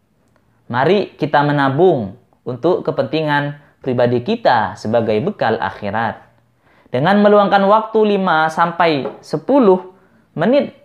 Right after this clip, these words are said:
saja dari dua puluh empat jam sehari, yang diberikan oleh Allah sebagai fasilitas hidup kita. Semoga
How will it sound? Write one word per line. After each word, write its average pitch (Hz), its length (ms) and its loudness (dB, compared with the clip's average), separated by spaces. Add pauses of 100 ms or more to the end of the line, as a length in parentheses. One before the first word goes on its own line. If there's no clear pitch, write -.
(400)
saja 185 480 2
dari 139 240 4
dua 127 240 2
puluh 123 240 -4
empat 202 260 -2
jam 113 380 -2
sehari, 107 640 -6 (600)
yang 110 160 -4
diberikan 143 400 -2
oleh 120 180 -2
Allah 110 300 -2
sebagai 120 800 -2
fasilitas 117 720 -8
hidup 143 320 -6
kita. 90 400 -10 (480)
Semoga 170 800 2